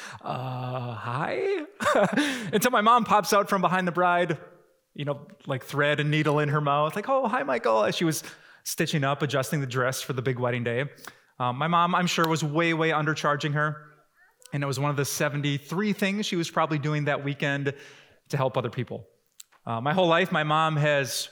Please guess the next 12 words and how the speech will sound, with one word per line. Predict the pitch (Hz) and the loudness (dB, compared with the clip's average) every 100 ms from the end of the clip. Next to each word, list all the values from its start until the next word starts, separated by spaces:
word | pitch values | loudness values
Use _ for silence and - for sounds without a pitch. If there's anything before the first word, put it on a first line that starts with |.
| - | 0
rarely | 160 269 214 | 4 4 4
sat | 180 170 151 | 2 2 2
down. | 151 143 143 | 0 0 0
She | 143 156 | 0 -2
has | - | 0
always | 202 233 196 139 | 2 4 4 2
worked | 147 135 | -2 -2
hard. | 147 127 127 - | 0 0 0 -2
She | |
has | 151 | -4
always | - 202 190 147 | 0 0 0 0
served. | - 147 131 123 117 | -2 0 0 -2 -6